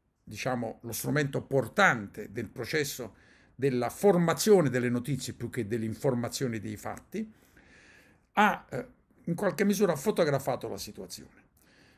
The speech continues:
Accantoniamo per ora una valutazione e speriamo che, eh, eh, la presenza di Mattarella serva comunque a tranquillizzare la situazione, ma non mancano delle riflessioni che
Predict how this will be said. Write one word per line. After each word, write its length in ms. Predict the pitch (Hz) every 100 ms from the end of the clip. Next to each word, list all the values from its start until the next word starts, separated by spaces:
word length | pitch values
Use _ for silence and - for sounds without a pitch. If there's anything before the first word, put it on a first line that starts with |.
| _ _ _ -
Accantoniamo 600 | 180 196 180 214 233 185
per 180 | 143 143
ora 380 | 175 147 127 -
una 200 | 165 165
valutazione 840 | 127 127 131 131 - 143 165 160 127
e 100 | 127
speriamo 640 | 113 - 120 131 160 120
che, 380 | - 135 120 - -
eh, 240 | 104 98
eh, 180 | 107 104
la 220 | 113 110
presenza 480 | - 120 143 143 139
di 100 | 120
Mattarella 500 | 123 127 139 147 135
serva 520 | 110 180 170 156 123
comunque 420 | - 123 151 147 120
a 60 |
tranquillizzare 880 | 113 135 131 127 120 117 120 147 120
la 80 | 107
situazione, 640 | 98 110 104 - 98 110
ma 160 | 160 180
non 240 | 196 226
mancano 500 | 156 127 143 175 147
delle 200 | 131 139
riflessioni 500 | 160 226 226 226 175
che 340 | - 190 -